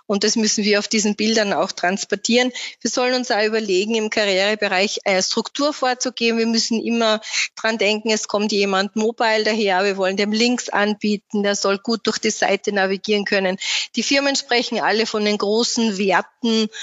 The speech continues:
und Benefits, die haben ja eigentlich eh alle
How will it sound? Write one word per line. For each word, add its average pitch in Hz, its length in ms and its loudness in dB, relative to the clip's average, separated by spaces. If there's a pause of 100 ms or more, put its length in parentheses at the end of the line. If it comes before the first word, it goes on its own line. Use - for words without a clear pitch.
(240)
und 196 680 -2
Benefits, 254 840 -2
die 233 180 0
haben 226 200 0
ja 214 140 2
eigentlich 214 480 0
eh 214 180 2
alle 214 380 0